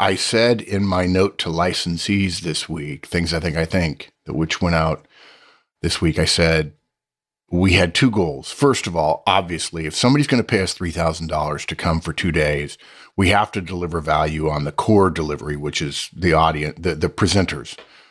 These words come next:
Uh, and that's what we're gonna talk about today. The presenters just absolutely slayed the room. I mean, we had C E Os, E V Ps, S V Ps, uh, people that started their own business, entrepreneurs,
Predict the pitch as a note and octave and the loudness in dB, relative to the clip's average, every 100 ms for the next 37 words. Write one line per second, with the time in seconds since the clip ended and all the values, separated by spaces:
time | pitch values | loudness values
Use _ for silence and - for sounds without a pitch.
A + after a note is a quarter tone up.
0 | - G2 E2+ D#2+ D2+ D2+ - G#2+ A#2+ - | -2 2 4 2 0 -2 2 4 4 0
1 | F2 E2 D#2 D#2+ - C#2 - - D2 C#2+ | -8 -8 -4 -6 -6 -10 -10 -6 -6 -4
2 | C#2 - G#2+ E2+ G#2+ G2+ - F#2+ F#2 - | -8 0 0 4 4 4 2 0 0 -2
3 | - F2 D#2 - - F#2 F#2+ F#2+ - G#2+ | -4 -2 -2 -4 -2 2 2 2 -4 -6
4 | F2 E2 - - F2+ F2 D2+ D#2 D#2+ D2 | -6 -4 -2 0 2 2 0 -2 -4 -4
5 | D2 E2+ F#2 F#2+ F#2 A2+ G#2+ F#2+ F2 E2 | -8 -2 2 4 4 4 4 2 0 -6
6 | _ _ _ _ - - C3+ G#2+ F#2+ F2 | _ _ _ _ -4 0 2 4 6 4
7 | E2+ E2+ - A#2 G2 F#2+ - F#2+ F2 E2 | 2 -2 -2 0 2 0 0 0 2 0
8 | - G#2+ - - F2 - - F2 E2+ D#2+ | 0 0 0 -2 -6 -4 0 2 2 0
9 | D#2 - - - D#2+ E2 D2+ D2+ - G2+ | -2 -4 -4 -8 -4 0 0 0 0 0
10 | G2 F#2 - F2+ E2+ E2+ E2+ D#2 E2 D#2+ | 2 0 2 0 0 0 0 0 -2 -2
11 | E2 D#2+ - G2 G2 - - F2 E2+ E2 | -2 -2 2 2 2 -4 -4 0 2 2
12 | D#2+ D#2 | 0 -4